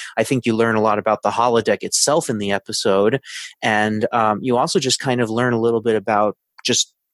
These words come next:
everybody in that era of the Federation, that,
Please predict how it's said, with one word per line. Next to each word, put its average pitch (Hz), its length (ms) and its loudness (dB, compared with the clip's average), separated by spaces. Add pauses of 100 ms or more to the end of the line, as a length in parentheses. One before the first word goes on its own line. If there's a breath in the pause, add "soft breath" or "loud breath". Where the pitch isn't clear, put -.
(200)
everybody 120 680 0
in 113 520 -2 (340)
that 113 320 -2
era 123 360 0
of 107 560 -2 (100)
the 117 80 -2
Federation, 113 720 0
that, 101 140 -4